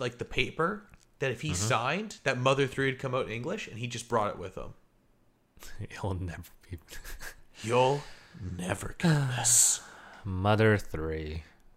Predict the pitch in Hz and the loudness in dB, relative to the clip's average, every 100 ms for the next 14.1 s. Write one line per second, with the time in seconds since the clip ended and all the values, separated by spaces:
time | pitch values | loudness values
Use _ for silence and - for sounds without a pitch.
0 | - 120 143 127 98 - 95 - _ _ | -8 -6 -2 -2 -4 -8 -8 -8 _ _
1 | _ _ _ _ _ _ _ _ _ _ | _ _ _ _ _ _ _ _ _ _
2 | _ _ _ _ _ _ _ _ _ _ | _ _ _ _ _ _ _ _ _ _
3 | - 139 95 90 92 90 85 90 101 98 | -4 4 6 6 4 2 2 4 6 8
4 | 117 117 107 107 113 107 87 92 _ _ | 6 6 2 2 4 4 0 -10 _ _
5 | _ _ _ _ 92 82 104 320 320 _ | _ _ _ _ -4 2 4 4 2 _
6 | _ _ - 107 156 107 - 120 110 - | _ _ -8 2 2 2 -2 0 0 2
7 | 156 - 127 127 123 113 113 131 98 113 | 2 2 2 2 2 -2 -2 -2 -2 -2
8 | 175 127 135 120 - 110 - 180 175 101 | 0 0 -2 -2 -4 -6 0 4 4 2
9 | 113 117 147 139 113 147 185 196 95 101 | -4 -4 -6 -6 -4 -4 -2 -2 -2 -4
10 | 98 90 85 87 90 - _ _ _ _ | -6 -10 -12 -12 -14 -16 _ _ _ _
11 | _ _ _ - 120 123 110 120 104 92 | _ _ _ -6 0 4 4 8 6 6
12 | 85 82 82 82 - _ _ - - - | 0 -2 -4 -4 -8 _ _ -20 -14 0
13 | - 160 170 156 147 226 - 113 101 139 | 6 10 10 10 8 6 4 -2 -2 -4